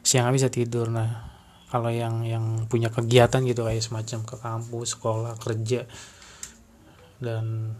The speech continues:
segala macam hal lainnya gitu, eh, kadang kan pasti siangnya ngantuk banget tuh.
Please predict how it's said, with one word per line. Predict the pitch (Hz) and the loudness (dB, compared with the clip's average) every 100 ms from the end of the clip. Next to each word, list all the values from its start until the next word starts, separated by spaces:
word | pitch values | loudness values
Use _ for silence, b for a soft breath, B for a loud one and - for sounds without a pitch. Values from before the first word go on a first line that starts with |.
| - | -6
segala | 123 113 | -4 -2
macam | 113 113 120 | -2 -2 -2
hal | 110 113 | 0 0
lainnya | 110 110 117 139 | 0 -2 -4 -4
gitu, | 120 113 123 131 - - - - _ _ | -6 -6 -8 -8 -12 -20 -20 -20 _ _
eh, | 123 117 113 - - - - B B B - | -10 -10 -12 -14 -20 -20 -20 B B B -12
kadang | - 127 | -2 0
kan | 135 | 0
pasti | - 151 135 | 0 0 -2
siangnya | - 120 131 123 | -4 -4 -2 -2
ngantuk | 113 113 | -4 -6
banget | 123 110 113 113 | -6 -4 -6 -8
tuh. | 123 | -12